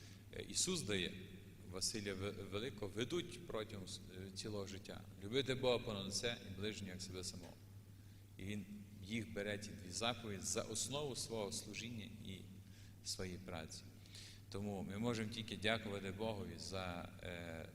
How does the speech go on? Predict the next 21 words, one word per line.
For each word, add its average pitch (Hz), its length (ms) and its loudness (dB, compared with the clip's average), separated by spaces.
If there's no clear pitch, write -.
те, 98 200 0
що 98 180 -2
такий 98 300 -4
святий 95 320 -2
Василій 92 500 -2
появився, 87 500 -4
за 92 120 -4
те, 113 200 10
що 90 540 4
Бог 104 240 2
йому 90 220 -2
дав 101 440 2
ту 95 60 -6
мудрість 101 840 -2
духа, 95 440 0
і 92 80 -6
за 98 140 -4
те, 113 260 6
що 104 240 -2
ми 95 160 -2
зараз 95 520 0